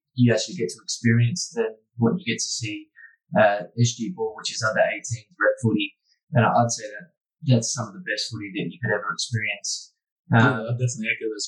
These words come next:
Speaker 2: comments. Under eighteens S G Ball football is, is like you said, pure. It is, it's rugby league. It's what it should look like.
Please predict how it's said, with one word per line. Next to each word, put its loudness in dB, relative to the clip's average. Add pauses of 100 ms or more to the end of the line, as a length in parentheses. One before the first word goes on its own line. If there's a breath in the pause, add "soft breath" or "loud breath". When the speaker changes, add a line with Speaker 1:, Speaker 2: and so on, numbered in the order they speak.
Speaker 2:
comments. 0
Under 6 (240)
eighteens -8
S 4
G 2
Ball -2
football 4
is, 0 (680)
is 6
like 4
you -16
said, -8
pure. 4 (200)
It 4
is, 0
it's 8
rugby 4
league. 0
It's -4
what 4
it -4
should -2
look 0
like. 4